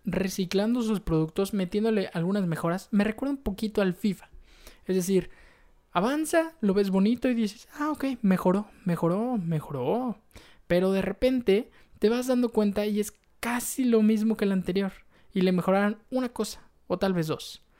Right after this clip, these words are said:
Y no hay más, no hay propuesta, no hay innovación, no hay esa hambre de comerse el mundo que tenía Steve Jobs. Y, y esto es extraño. ¿Por qué? Porque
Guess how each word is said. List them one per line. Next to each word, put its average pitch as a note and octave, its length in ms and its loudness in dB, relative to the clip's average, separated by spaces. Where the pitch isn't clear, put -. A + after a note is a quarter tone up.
Y G3+ 100 6
no A3+ 140 6
hay B3 80 2
más, A3 340 0
no F#3 100 4
hay A3+ 60 4
propuesta, G3+ 560 -2
no E3 120 0
hay G#3+ 80 4
innovación, E3 640 2
no G3+ 240 4
hay G3 300 0
esa - 320 -2
hambre G#3+ 340 2
de F#3 120 0
comerse F3 380 -2
el F3 60 2
mundo F#3 280 2
que D#3 100 -6
tenía D#3+ 260 0
Steve F3 280 0
Jobs. D#3 340 0
Y, A3 200 2
y G#3+ 180 0
esto B3 180 -2
es - 240 -4
extraño. G3 640 2
¿Por F#3 200 0
qué? B3 260 -2
Porque F3+ 440 0